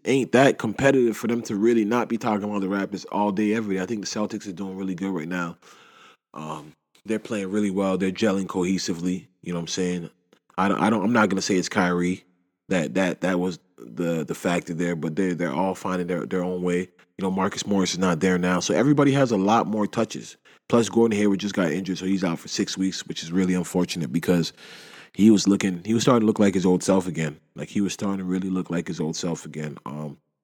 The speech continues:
but yeah, like, I think Celtics are just doing better because now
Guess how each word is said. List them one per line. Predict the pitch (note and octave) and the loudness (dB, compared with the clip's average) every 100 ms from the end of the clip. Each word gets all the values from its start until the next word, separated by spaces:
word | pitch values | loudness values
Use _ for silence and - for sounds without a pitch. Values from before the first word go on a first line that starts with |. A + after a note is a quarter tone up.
| _ _ _ _ _ _ | _ _ _ _ _ _
but | A#2 | 0
yeah, | A#2 D3+ C3 | 4 6 6
like, | G#2 F2 | 4 2
I | G#2+ | 0
think | C#3 A#2 | 0 -2
Celtics | - A#2 A2+ G2+ | -2 -2 -2 -6
are | |
just | G#2+ G#2 | -6 -2
doing | G#2+ G2 | -2 2
better | G#2 A2 | 2 4
because | G2 F#2+ G2+ F2 - _ - | 2 0 -2 -2 -6 _ -8
now | E2+ A2+ A2+ G2+ | 0 2 4 2